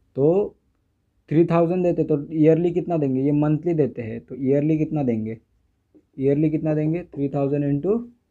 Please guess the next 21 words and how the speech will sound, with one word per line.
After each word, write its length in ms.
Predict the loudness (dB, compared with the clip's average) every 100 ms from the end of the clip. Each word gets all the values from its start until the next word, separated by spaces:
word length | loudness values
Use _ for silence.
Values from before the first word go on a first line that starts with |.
| -20 _ _ _ _ _ _ _ _ _ _ _ _ _
थ्री 160 | -8 -6
थाउजेंड, 560 | -6 -2 -2 -2 -4
sorry, 320 | -8 -12 -12 -14 _ _ _ _ _ _ _ _ _
थ्री 280 | -16 -6 -6
थाउजेंड 420 | -2 -2 0 0
into 400 | 0 -2 -4 -6 -8 -20 _
ट्वेल्व, 320 | 0 0 0 -6
तो 80 | -10
कितना 220 | -8 -2
हो 100 | 0
गया? 180 | 0 -2 -6 -20 _ _ _ -12
थर्टी 340 | -6 -2 -2
सिक्स 420 | -4 -4 -4 -4 _ _ _ -20 _ _ -20 _ _ _ -20 _ _ _ _ _ -2
थाउजेंड, 360 | -2 -2 -6 -12
ओके, 260 | -14 -8 -8 -8 _ _ _ _ _ _ _ _ _ _
थर्टी 200 | -8 -4
सिक्स 300 | -4 -4 -2
थाउजेंड। 340 | -2 -2 -2 -6
अब 100 | -4
second 380 | -6 -2 2 2
देखो, 300 | 0 -6